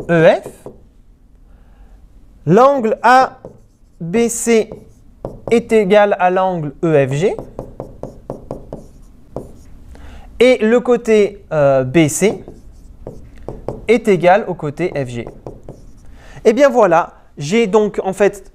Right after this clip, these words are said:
six informations, euh, trois dans chaque triangle, qui donnent trois informations, euh, trois paires d'informations en fait,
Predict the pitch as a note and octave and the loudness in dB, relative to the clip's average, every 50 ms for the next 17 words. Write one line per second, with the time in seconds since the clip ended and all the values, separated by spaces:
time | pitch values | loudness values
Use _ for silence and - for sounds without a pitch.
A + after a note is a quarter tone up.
0 | - - - - - - C4+ B3+ A3 A#3+ A3+ G3+ G#3+ G3 G3 G3 G3 F#3+ G3 - | -20 -20 -18 -10 -4 -2 -2 0 0 0 -2 -2 -2 -4 -2 -2 -2 -4 -4 -4
1 | G3+ G3+ G3 F#3+ F3+ - - - - - - - - - C3 C3 B2+ - - - | -4 -2 -2 -4 -6 -12 -18 -20 -20 -20 -20 -16 -10 -6 -6 -6 -6 -6 -2 0
2 | F#3 G#3 G3 E3 F3+ E3 - F3 - - - - D#3+ E3+ G3 A#3+ B3+ G#3+ F3 - | 2 2 2 0 -4 -8 -10 -10 -12 -12 -14 -12 -8 -6 -6 -4 -4 -6 -8 -8
3 | F3 D#3+ E3+ E3+ D#3+ D3+ - - - F#3+ G3 F#3+ F3+ E3+ F3+ E3+ - E3+ E3+ E3+ | -8 -6 -4 -4 -4 -6 -10 -4 0 2 2 2 0 -2 -6 -8 -8 -8 -6 -6
4 | E3 D#3 - F#3 F3 F3 E3+ - - - - - - - C#3 C3 C3 B2+ B2 A#2+ | -8 -8 -8 -8 -8 -8 -10 -14 -20 -20 -20 -14 -8 -4 -2 0 0 0 -2 -4
5 | - - F3+ F3 F3 F#3 G#3 G3 F3 D#3 D3 C3+ - - C3 C3+ C#3 - - E4 | -4 -2 -2 -2 0 -2 -4 -4 -4 -6 -8 -10 -10 -10 -10 -10 -8 -8 -8 -8
6 | C#4 A3 C4 E4 - - | -6 -4 -4 -4 -4 -8